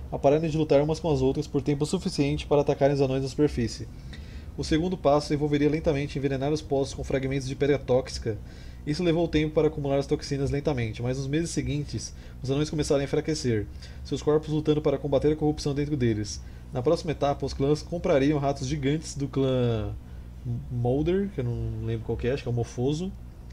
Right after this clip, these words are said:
Acho que é o do, da Fossa Infernal.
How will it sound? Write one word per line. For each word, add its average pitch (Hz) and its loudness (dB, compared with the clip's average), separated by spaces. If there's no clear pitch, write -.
Acho 117 -2
que 123 -2
é 120 6
o 117 2
do, 113 -2
da 110 -2
Fossa 113 -4
Infernal. 107 -2